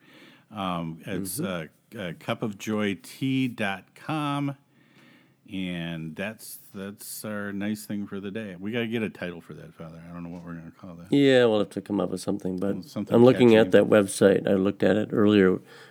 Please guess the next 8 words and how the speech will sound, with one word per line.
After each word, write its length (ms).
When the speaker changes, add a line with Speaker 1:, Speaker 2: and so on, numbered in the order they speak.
Speaker 2:
when 120
we 140
were 400
preparing 480
for 140
the 100
show, 360
and 160